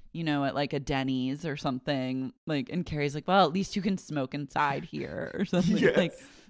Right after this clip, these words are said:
Speaker 1: they, they go off the radar for a while. Yeah, maybe after they lose everything, they go, they,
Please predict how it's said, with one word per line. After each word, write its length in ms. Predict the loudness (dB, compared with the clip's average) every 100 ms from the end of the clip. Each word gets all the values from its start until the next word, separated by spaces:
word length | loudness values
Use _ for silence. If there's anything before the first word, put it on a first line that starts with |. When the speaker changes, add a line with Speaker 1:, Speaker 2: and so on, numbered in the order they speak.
| -4
Speaker 1:
they, 440 | 4 6 6 4 0 -16 -14 0
they 140 | 0 4
go 180 | 6
off 240 | 6 6 2
the 100 | 0
radar 680 | 2 2 2 0 0 -2 -6 _
for 160 | -2 -2
a 100 | 0
while. 580 | -2 -2 -4 -6 -6 -8 _ _ _ _ _ _ _ -20 -20 -20 2
Yeah, 220 | 6 6
maybe 320 | 4 0 0
after 240 | 0 -2
they 160 | -2 0
lose 240 | 0 2
everything, 460 | 2 0 -2 -2 -2
they 120 | -4
go, 540 | 0 2 4 4 0 -2 _ _ _ _ _ _ _ _ _ _ 0
they, 420 | 6 8 8